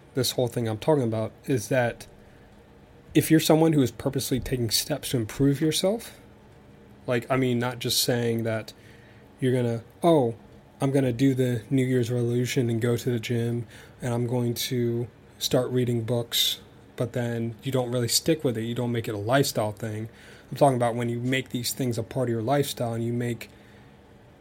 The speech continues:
continuous growth a part of your lifestyle, and that just becomes part of your personality in a sense, then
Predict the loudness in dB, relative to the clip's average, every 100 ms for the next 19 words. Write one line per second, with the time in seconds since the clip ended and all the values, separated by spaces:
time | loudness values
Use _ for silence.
0 | -20 -20 -20 -20 -8 -4 -2 0 2 2
1 | 0 -4 -2 4 4 4 -6 -4 -2 0
2 | 2 2 0 -4 -4 -4 -12 -20 -20 -20
3 | -20 -20 -10 -2 0 0 0 -6 -6 -2
4 | -2 -2 -6 -10 -10 -18 -20 -20 -20 -20
5 | -20 -20 -20 -20 0 2 2 0 -2 0
6 | -2 -2 -2 -4 -6 -6 -6 -8 -14 -14
7 | -20 -20 -20 -20 -20 -20 -20 -20 -20 -12
8 | 4 6 6 4 2